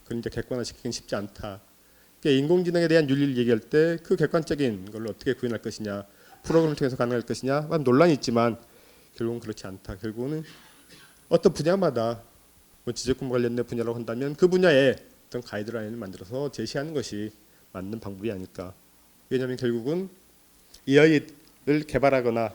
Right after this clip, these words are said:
이용하는 그 모든 영역에서 그 주체는 사람이기 때문에 사람으로, 사람의 윤리로 귀결될 수밖에 없기 때문이라는 것이죠. 다만 제 생각에는 언제까지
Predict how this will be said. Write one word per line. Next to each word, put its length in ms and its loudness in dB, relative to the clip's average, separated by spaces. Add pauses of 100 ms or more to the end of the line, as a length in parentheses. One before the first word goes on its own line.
(140)
이용하는 400 -2
그 140 -8
모든 400 0
영역에서 520 -6 (280)
그 100 -8
주체는 500 -14 (480)
사람이기 460 2
때문에 360 -8 (380)
사람으로, 720 4
사람의 400 2
윤리로 480 2 (420)
귀결될 380 0
수밖에 300 -8
없기 240 -6
때문이라는 760 -4
것이죠. 480 -10 (300)
다만 320 -2
제 360 4 (100)
생각에는 380 -10
언제까지 680 0